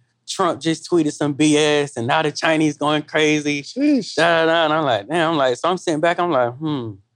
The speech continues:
Speaker 1: this bro, election year, so he finna be on T V nonstop on the
Speaker 2: Mm-hmm.
Speaker 1: internet." Um, if he lose, this is still his last year. So I know he going out wild, and
Speaker 2: Right.
Speaker 1: he wilding every day anyway.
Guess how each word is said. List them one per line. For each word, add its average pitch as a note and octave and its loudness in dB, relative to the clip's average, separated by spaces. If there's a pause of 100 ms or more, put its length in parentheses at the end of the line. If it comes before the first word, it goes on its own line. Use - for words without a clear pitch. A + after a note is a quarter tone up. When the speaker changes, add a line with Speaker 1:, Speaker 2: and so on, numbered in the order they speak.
(720)
Speaker 1:
this C#3+ -2
bro, C3 2 (420)
election C3+ 2
year, C#3 0 (180)
so - -6
he D3 -4
finna C#3+ -2
be C3 0
on B2 0
T B2+ -4
V A2+ -6
nonstop A#2+ 0
on A#2 -2
the A#2 -2
Speaker 2:
Mm-hmm. A2+ -6
Speaker 1:
internet." A2+ -2 (640)
Um, A#2 0 (320)
if B2+ 0
he C3+ 2
lose, F3 4
this C#3+ 0
is - -12
still F3 2
his D3 0
last C#3+ 0
year. B2 0
So A#2+ 0
I G#2+ 4
know D3 2
he F#3+ 0
going C3 0
out G#2 2
wild, C3 4
and A#2 2
Speaker 2:
Right. C3 -2
Speaker 1:
he G3 -4
wilding C3 2 (320)
every D3+ 2
day C#3 0
anyway. C3 0